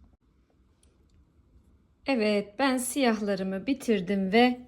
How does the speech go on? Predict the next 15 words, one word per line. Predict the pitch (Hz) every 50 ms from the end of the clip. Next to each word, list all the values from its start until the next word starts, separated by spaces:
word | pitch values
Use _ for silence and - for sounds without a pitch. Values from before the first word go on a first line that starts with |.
| - -
geldim. | - 208 208 196 185 180 170 185 175 -
Şimdi | - - 320 311 285 240 247 240
kırmızı | - 294 247 254 233 190 202
ipimi | 208 202 - 185 185 185 - - -
elime | 226 240 214 202 190 180 160 127 - -
aldım. | 180 202 214 226 233 220 196 - 190 190 190 185 190 190 -
Şu | - - - - 302
ipim | 262 233 - - - 196 185 202 208 - -
altta | - 180 175 165 170 - - 180 175 170
kalacak. | - 190 165 160 156 - 196 - - -
Bakın, | 180 180 - 196
siyah | 170 - - - - 185 185 185
ipim | 170 165 - - - - 151 - - - -
şu | - - -
şekilde. | 185 - - 151 - - - 185 180 -